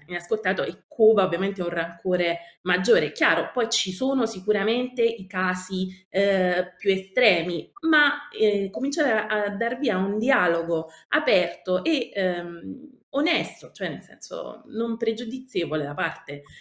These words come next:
di chi... Eh, de-, gestisce, eh, l'università e l'istruzione è sicuramente un modo per insegnare anche ai ragazzi stessi come si, come si dialoga, altrimenti si insegna chiusura e si ottiene chiusura, ecco. Io la vedo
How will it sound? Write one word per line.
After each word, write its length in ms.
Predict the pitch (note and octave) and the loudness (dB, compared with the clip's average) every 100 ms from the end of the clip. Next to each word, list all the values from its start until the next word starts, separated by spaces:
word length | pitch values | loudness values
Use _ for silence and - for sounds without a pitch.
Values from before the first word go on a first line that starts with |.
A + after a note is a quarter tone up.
| - - | -20 -14
di 220 | F#3 D#3+ | -12 -12
chi... 400 | - A#3 F#3 - | -10 -4 -4 -6
Eh, 720 | E3+ E3 E3+ E3 E3+ - - _ _ | -10 -8 -8 -10 -12 -16 -20 _ _
de-, 600 | - - - - F3 F#3 | -20 -18 -18 -8 -2 -2
gestisce, 720 | F3+ F#3+ F#3+ - G3 - D#3 D3 - - _ | 0 -2 -2 -6 -4 -4 -4 -6 -10 -20 _
eh, 160 | - | -6
l'università 460 | - F3 F3+ F#3 G#3 | -4 -4 -4 -2 0
e 80 | F3+ | 0
l'istruzione 760 | G3 - D4 - F3+ F3 F3 | -2 -4 -6 -2 -2 -2 -6
è 340 | - F3 - - | -6 -4 -4 -8
sicuramente 840 | F#3+ - F#3 F#3 F#3+ F3 E3 - E3+ | -14 -14 -10 -4 -2 -2 -6 -6 -4
un 180 | E3+ | -4
modo 380 | F3+ E3 D#3+ E3 | -4 -4 -2 -2
per 600 | E3+ E3 D#3 E3 E3 - - | -2 -6 -4 -4 -4 -6 0
insegnare 580 | A#3+ C4 C4+ E4 B3+ | 2 6 8 8 8
anche 360 | B3+ B3 A3 A3+ | 6 6 4 6
ai 60 | G#3+ | 6
ragazzi 440 | G#3 G#3+ G#3+ C4+ | 6 4 0 -4
stessi 580 | - G#3+ G#3+ G#3+ F#3+ - | -4 -4 -4 -6 -12 -14
come 580 | - A3+ G#3+ F#3 F3+ E3 - _ _ | 0 4 4 4 0 -4 -12 _ _
si, 580 | - F3 E3+ E3+ E3 D#3+ | -12 -6 -4 -2 -4 -4
come 240 | - G3 E3+ | -2 0 0
si 160 | - | -2
dialoga, 720 | D#3+ E3+ D3+ A#2+ F#2+ - - - | -2 -2 -2 -6 -6 -8 -8 -4
altrimenti 680 | E3 - F#3+ F#3 F#3 F3+ | -4 -2 -2 -2 -2 -6
si 140 | F3 D#3+ | -8 -6
insegna 500 | D#3 - F3 E3 E3 | -6 -4 -2 -2 -6
chiusura 580 | F3+ F#3 E3 E3+ D#3+ | -6 -6 -2 -2 -2
e 60 | D#3 | -4
si 160 | - D3+ | -6 -10
ottiene 340 | - D3 D3 | -8 -6 -6
chiusura, 560 | - - D3 C3 A#2+ - | -10 -14 -10 -10 -10 -16
ecco. 440 | _ - - - | _ -18 -18 -14
Io 180 | - E3 | -8 -4
la 140 | D#3+ D#3 | -4 -4
vedo 380 | E3 E3 D#3 | -2 -2 -4